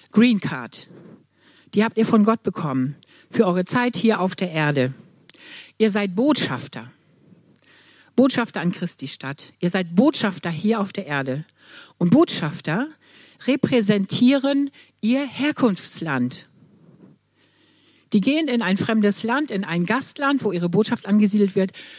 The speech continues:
Und nicht, um sich da das gut sein zu lassen und sich mit dem, ähm,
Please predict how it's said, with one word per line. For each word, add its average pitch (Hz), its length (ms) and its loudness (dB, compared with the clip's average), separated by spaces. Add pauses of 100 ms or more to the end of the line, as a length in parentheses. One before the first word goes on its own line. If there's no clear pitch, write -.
(280)
Und 202 200 2
nicht, 277 340 2
um 247 140 0
sich 226 220 -4
da 196 360 0 (480)
das 175 200 -4
gut 294 180 -2
sein 254 220 -4
zu - 120 -2
lassen 220 360 -2
und 190 100 -4
sich 185 160 -2
mit 185 160 -2
dem, 170 220 -4 (360)
ähm, 175 540 0